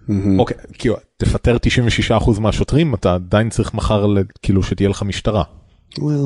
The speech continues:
Speaker 2: אולי לא, כן.
Speaker 1: Mm.
Speaker 2: אמ, כן, אז בכל אופן, אה, יש פה, אמ, זה אולי, אה, יותר טכני ופחות ספקני,
Speaker 1: כן.
Speaker 2: אה, אבל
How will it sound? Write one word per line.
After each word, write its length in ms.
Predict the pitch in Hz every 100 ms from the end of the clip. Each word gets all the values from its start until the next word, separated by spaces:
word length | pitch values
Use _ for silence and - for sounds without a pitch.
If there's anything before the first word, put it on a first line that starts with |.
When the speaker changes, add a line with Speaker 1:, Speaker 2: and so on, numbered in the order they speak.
| 135
Speaker 2:
אולי 300 | 160 135 123
לא, 200 | 110 90 -
כן. 240 | - 92
Speaker 1:
Mm. 420 | 104 95 90 92 92 - - - - - _ 127
Speaker 2:
אמ, 60 | 117 117 117 117 117 -
כן, 120 | 113 -
אז 200 | 104 110
בכל 280 | 110 - 165
אופן, 320 | - 165 156 -
אה, 300 | 113 107 107 113
יש 120 | -
פה, 760 | - 117 113 110 110 107 107 - -
אמ, 60 | 104 101 95 95 95
זה 240 | 110 95 98
אולי, 380 | 98 107 110 - 101
אה, 160 | 95 95
יותר 340 | 95 - 113
טכני 420 | - 135 - 117 95
ופחות 380 | - - 107
ספקני, 480 | - - - 110 196 - - -
Speaker 1:
כן. 220 | 87 85 90
Speaker 2:
אה, 340 | 110 104 101 101 104
אבל 360 | 104 107 107